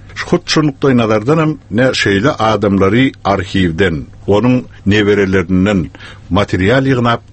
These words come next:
radio dinleýijilere tanyşdyrmagy makul bildik. Juma Halmuradow arasyna Türkmen Sowet ensiklopediýasynyň dokuzunjy tomynyň üç ýüz otuz ýedinji sahypasyna şeýle maglumatlar berilipdir. Halmuradow Juma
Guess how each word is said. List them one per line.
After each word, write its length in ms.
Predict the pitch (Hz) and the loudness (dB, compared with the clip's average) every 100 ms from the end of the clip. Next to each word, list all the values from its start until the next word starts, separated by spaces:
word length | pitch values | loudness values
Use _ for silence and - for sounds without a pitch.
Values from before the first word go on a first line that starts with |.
| 90 | -2
radio 300 | 98 92 92 | 0 0 0
dinleýijilere 720 | 90 90 82 82 90 110 127 - | 0 0 0 -2 0 2 0 -2
tanyşdyrmagy 680 | 95 90 - 87 85 85 90 - | -4 -4 -2 0 0 0 -2 -2
makul 460 | 90 85 - 85 | -2 0 0 0
bildik. 240 | 80 73 - - - - 90 | 0 -2 -6 -10 -20 -12 -4
Juma 360 | 104 110 104 | -2 0 -2
Halmuradow 680 | 107 107 107 123 147 139 - | -2 0 0 0 0 -4 -2
arasyna 600 | 135 131 - 123 120 120 - - | 0 0 2 2 2 2 -2 -4
Türkmen 400 | 107 - 123 131 | 0 2 2 0
Sowet 460 | 123 113 110 - | 0 0 -2 -2
ensiklopediýasynyň 1300 | 104 95 - - 90 - 135 131 113 117 113 110 87 92 | -2 -2 -4 -2 -2 0 0 0 0 0 0 -2 -2 0
dokuzunjy 560 | 101 - 90 92 131 | 0 0 -2 0 -2
tomynyň 540 | 123 110 107 101 101 104 - - | -2 0 2 2 0 -2 -4 -4
üç 320 | - - - | -4 -4 -2
ýüz 160 | 107 98 - | -2 -2 -4
otuz 260 | 101 - 92 | -4 -2 0
ýedinji 340 | 90 78 85 | 0 0 -2
sahypasyna 800 | - 90 82 73 73 76 85 135 - - - | -2 0 0 -2 -4 0 0 0 -4 -14 -14
şeýle 500 | - - 98 95 127 - - | -4 0 0 2 0 -2 -4
maglumatlar 680 | 95 104 104 101 - 95 80 | 0 2 2 0 0 0 0
berilipdir. 460 | 73 67 - - - - - | -2 -4 -10 -12 -12 -20 -14
Halmuradow 720 | - 98 107 104 120 123 101 - | -4 0 0 0 0 0 -2 -6
Juma 460 | 95 92 85 98 | -2 0 2 0